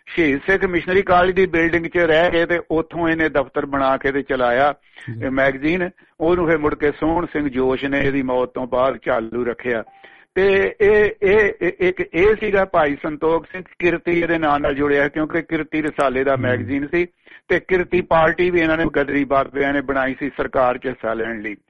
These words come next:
Speaker 2: ਜੀ।
Speaker 1: ਤੇ ਦੂਜਾ ਸੀ ਤੁਹਾਡੇ ਦੁਆਬੇ ਦਾ ਭਾਈ ਰਤਨ ਸਿੰਘ।
Speaker 2: ਹਾਂਜੀ।
Speaker 1: ਯਾਨੀ ਸਾਰੇ ਹਿੰਦੁਸਤਾਨ ਦੇ ਵਿੱਚੋਂ ਸਿੱਖਾਂ ਨੇ ਮੋਹਰੀ ਹੋ ਕੇ ਗੱਲ ਦੇ ਵਿੱਚ ਜੂੜਾ ਕਮਿਊਨਿਜ਼ਮ ਦਾ ਪਾਇਆ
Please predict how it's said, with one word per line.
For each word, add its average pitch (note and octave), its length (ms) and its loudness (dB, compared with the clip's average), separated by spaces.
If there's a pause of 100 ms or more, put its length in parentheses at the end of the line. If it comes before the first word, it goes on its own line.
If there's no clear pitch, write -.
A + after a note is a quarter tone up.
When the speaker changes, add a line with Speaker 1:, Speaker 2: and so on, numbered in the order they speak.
(180)
Speaker 2:
ਜੀ। G#2 220 -6 (400)
Speaker 1:
ਤੇ E3+ 140 2
ਦੂਜਾ E3+ 460 2
ਸੀ F#3+ 80 2
ਤੁਹਾਡੇ E3 320 2
ਦੁਆਬੇ C#3 440 2
ਦਾ E3+ 120 2
ਭਾਈ C#3+ 340 0
ਰਤਨ D3+ 300 0
ਸਿੰਘ। C3 240 -4 (380)
Speaker 2:
ਹਾਂਜੀ। A2 280 -4 (100)
Speaker 1:
ਯਾਨੀ F3+ 340 0 (100)
ਸਾਰੇ E3+ 380 4
ਹਿੰਦੁਸਤਾਨ F3 720 0
ਦੇ F#3 120 4
ਵਿੱਚੋਂ G3 360 2 (160)
ਸਿੱਖਾਂ G#3 340 2
ਨੇ A#3 100 2
ਮੋਹਰੀ A3 340 2
ਹੋ F#3+ 200 4
ਕੇ F#3 180 2
ਗੱਲ E3 280 2
ਦੇ F3 180 2
ਵਿੱਚ F3 180 0
ਜੂੜਾ D3+ 440 2
ਕਮਿਊਨਿਜ਼ਮ D3+ 540 -2
ਦਾ D3 120 2
ਪਾਇਆ C#3 500 2